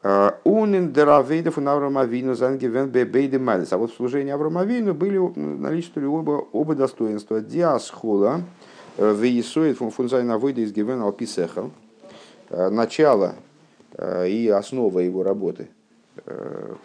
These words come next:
то есть его служение начиналось с разума. Э, «Дурх, м, дурх, э,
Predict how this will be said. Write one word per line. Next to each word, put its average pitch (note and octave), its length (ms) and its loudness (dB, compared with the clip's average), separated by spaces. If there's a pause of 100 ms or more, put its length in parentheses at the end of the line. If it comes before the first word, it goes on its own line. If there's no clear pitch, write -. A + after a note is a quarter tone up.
то - 40 -20
есть - 120 -10
его A2 220 2
служение B2+ 360 0
начиналось A#2+ 440 0
с - 100 -8
разума. D#2+ 400 0 (600)
Э, F#2+ 180 2
«Дурх, C#3 340 2
м, A#2 380 2 (100)
дурх, C#3 920 -2 (680)
э, G2+ 640 4